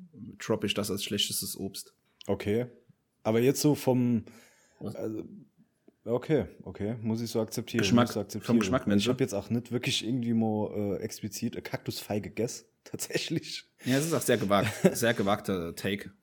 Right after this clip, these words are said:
Speaker 1: muss
Speaker 2: Geht
Speaker 1: ich
Speaker 2: schon
Speaker 1: sagen.
Speaker 2: in den, äh, sehr
Speaker 1: Ähm,
Speaker 2: exotische Bereich. Ähm,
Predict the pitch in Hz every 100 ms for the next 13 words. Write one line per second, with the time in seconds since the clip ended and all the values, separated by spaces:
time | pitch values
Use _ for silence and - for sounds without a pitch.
0 | - 101 135 113 143 160 139 131 131 131
1 | 127 120 98 117 160 147 - 147 151 113
2 | 110 107 101 107 135 - - _ _ _
3 | _ _ _ _ _ _ _ _ 113 113
4 | 110 104